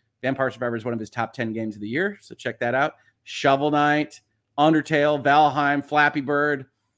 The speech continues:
Hades. Yeah, Supergiant hits big for its size, right? Supergiant's a great choice with Hades, uh, and, and the other games it has played. I'm a particular fan of Pyre. I don't think anybody talks about it.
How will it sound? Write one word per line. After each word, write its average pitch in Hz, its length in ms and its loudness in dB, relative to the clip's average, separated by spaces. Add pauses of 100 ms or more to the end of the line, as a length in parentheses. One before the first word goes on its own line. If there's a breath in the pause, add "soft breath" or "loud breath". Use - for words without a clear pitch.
(160)
Hades. 202 720 -2 (420)
Yeah, 214 240 4
Supergiant 214 680 0
hits 185 240 -8 (180)
big 165 520 2
for 143 160 -4
its 131 200 -6
size, 113 420 -2
right? 131 240 -6
Supergiant's 170 520 -4
a - 20 -8
great 120 340 -6
choice 110 380 -8 (340)
with 127 160 -4
Hades, 123 760 -6 (320)
uh, 117 380 0
and, 135 200 -4
and 127 220 -2
the 120 80 -4
other 135 160 -2
games 123 220 -4
it 117 60 -8
has 117 120 -8
played. 120 400 -4
I'm 127 120 -8
a 110 40 -8
particular 110 360 -12
fan 110 200 -8
of 104 100 -12
Pyre. 104 560 -10
I - 40 -16
don't 113 100 -8
think 107 120 -12
anybody 107 200 -8
talks 101 240 -12
about 104 180 -10
it. 104 120 -12